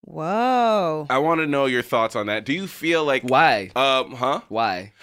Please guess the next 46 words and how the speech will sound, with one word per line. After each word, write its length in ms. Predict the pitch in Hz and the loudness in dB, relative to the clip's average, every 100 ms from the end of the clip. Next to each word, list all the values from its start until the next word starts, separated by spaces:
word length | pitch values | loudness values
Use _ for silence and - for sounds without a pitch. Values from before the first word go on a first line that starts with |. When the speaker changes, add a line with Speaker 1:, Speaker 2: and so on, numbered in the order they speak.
| - | -6
Speaker 2:
I 100 | 196 | -2
don't 200 | 247 233 | -2 -2
refuse 320 | 185 175 214 | -4 -2 -2
to 40 | 196 | 0
watch 220 | 180 156 - - 98 - | 0 -2 -10 -20 -18 -2
Killing 260 | 180 165 | 0 0
Eve. 160 | 170 180 | 0 0
I 80 | 196 | 0
don't 100 | 196 | 2
have 120 | 196 | 0
fucking 240 | 185 185 170 | 0 -2 -2
B 120 | 175 | -4
B 180 | 185 185 | -6 -6
C. 340 | 170 185 196 98 | -6 -6 -8 -6
But 160 | 117 | -4
she 80 | 185 | 0
don't 100 | 180 | 2
wanna 140 | 180 | 2
Speaker 3:
Oh. 20 | 160 | 2
Speaker 2:
listen 220 | - 160 | 0 0
to 80 | 139 | 2
that. 260 | 139 147 | 2 0
She 120 | - | -2
wanna 200 | 160 139 | -2 0
be 60 | 120 | 0
like, 160 | 110 117 | 0 0
"No, 260 | 113 113 | 0 0
you 140 | 113 120 | 0 -4
don't." 140 | - _ - | -6 _ -12
Ah, 200 | 170 - _ _ _ | -12 -12 _ _ _
Jaquise, 260 | 123 117 104 | -16 -10 -6
that's 180 | 104 110 | -6 -4
an 80 | |
argument 300 | 92 87 82 | -6 -6 -10
for 80 | - | -16
another 180 | 67 62 | -16 -16
time. 300 | - - 87 - - - | -18 -18 -18 -20 -18 -10
Uh, 240 | - 117 - - | -2 0 0 -4
Speaker 3:
Okay, 160 | 120 120 139 123 - | -2 0 2 0 -2
Speaker 2:
<laughs> 100 | 113 | -4
Speaker 3:
okay. 180 | 107 90 | -4 0
Speaker 2:
but 320 | 160 170 - _ _ _ _ _ | 4 2 0 _ _ _ _ _
I, 180 | 131 151 - _ _ - | -4 -4 -6 _ _ -4
I 160 | 190 247 | 0 0
don't 120 | 240 | 0
know. 240 | 214 - | 0 -2